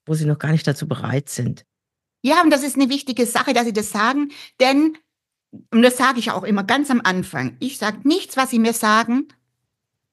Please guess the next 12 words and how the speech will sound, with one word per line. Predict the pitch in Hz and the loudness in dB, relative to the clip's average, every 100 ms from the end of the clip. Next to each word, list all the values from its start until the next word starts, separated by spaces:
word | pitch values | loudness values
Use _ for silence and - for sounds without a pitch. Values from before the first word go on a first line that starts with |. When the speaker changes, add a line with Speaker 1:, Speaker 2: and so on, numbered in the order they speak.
| - | -4
Speaker 2:
werd | 208 214 214 | -2 -2 -6
ich | 190 185 | -6 -2
weitermelden, | 180 220 247 240 240 | -2 0 0 2 2
das | 220 214 | 2 0
darf | - 240 311 - | 0 0 0 -6
ich | - - | -14 -8
gar | 107 - | -8 -8
nicht. | - - _ _ - | -12 -18 _ _ -6
Ich | |
erkläre | 247 240 233 233 240 | -6 -2 0 2 2
Ihnen | 247 269 247 | 0 -2 0
dann, | 254 269 | 0 -2